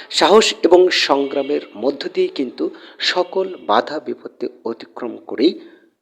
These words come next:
সফলতা অর্জন করা যায় এবং যুগ যুগ ধরে, শত শত বছর ধরে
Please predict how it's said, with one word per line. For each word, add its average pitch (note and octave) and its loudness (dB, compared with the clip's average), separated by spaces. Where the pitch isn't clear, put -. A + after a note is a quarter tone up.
সফলতা B2 -6
অর্জন B2 -4
করা C#3+ -2
যায় D#3 2
এবং G3 6
যুগ G3 4
যুগ G3 -4
ধরে, F#3+ 4
শত E3 0
শত F3+ -4
বছর D3+ 0
ধরে G3 4